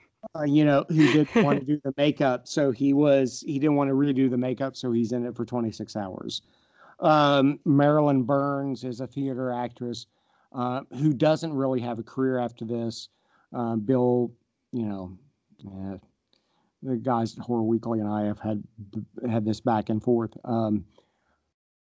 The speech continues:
Speaker 1: I don't think Marilyn Burns is that great of an actress, to be honest. I think she's a great screamer. She's kind of a Fay Wray kind of person. I don't think she's a great actress.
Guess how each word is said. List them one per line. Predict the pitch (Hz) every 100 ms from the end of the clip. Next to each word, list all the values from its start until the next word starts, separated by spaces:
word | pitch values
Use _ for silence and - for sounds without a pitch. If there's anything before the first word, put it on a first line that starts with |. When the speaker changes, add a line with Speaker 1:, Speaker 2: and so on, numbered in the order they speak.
| _ _ -
Speaker 1:
I | 135
don't | 127 131 123
think | 123
Marilyn | 127 120 117 113
Burns | 113 117 117
is | 120
that | 127 127
great | 131 123
of | 127
an |
actress, | 131 147 160 156 - - -
to |
be | 160 151
honest. | 156 160 - -
I | 120
think | 123 113
she's | 123 113
a |
great | 107 120 110
screamer. | - 156 151 147 143 143 147 _ _ _ -
She's | - 110
kind | 131 120
of | 113
a |
Fay | 113 131 127
Wray | 127 135 139
kind | 135 135
of | 123
person. | 135 117 -
I |
don't | 120 - 120 120 -
think | 123 113
she's | 117 107
a |
great | 120 113
actress. | 123 151 135 143 131